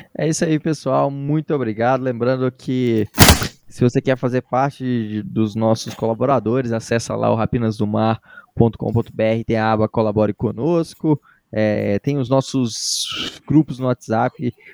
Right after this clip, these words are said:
quem quiser participar também, só entrar em contato nas nossas redes sociais, arroba Rapinas do Mar, e a gente passa o link. E é isso aí, muito obrigado.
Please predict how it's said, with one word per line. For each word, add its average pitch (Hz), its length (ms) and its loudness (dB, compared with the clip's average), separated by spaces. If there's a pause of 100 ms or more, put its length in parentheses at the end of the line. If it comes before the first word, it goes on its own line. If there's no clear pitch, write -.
(160)
quem 117 140 -2
quiser 113 240 0
participar 107 500 0
também, 120 540 -2
só 135 140 -4
entrar 123 260 -2
em 123 60 -2
contato 113 400 0
nas 113 160 -2
nossas 110 200 0
redes 113 300 -2
sociais, 117 460 0
arroba 113 300 0
Rapinas 113 380 0
do 104 120 0
Mar, 117 260 0 (720)
e 170 120 -2
a 143 40 4
gente 139 200 -2
passa 131 340 2
o 113 40 0
link. 160 500 -2
E - 40 0
é - 60 2
isso - 220 -2
aí, 185 260 0
muito 180 400 0
obrigado. 160 720 -2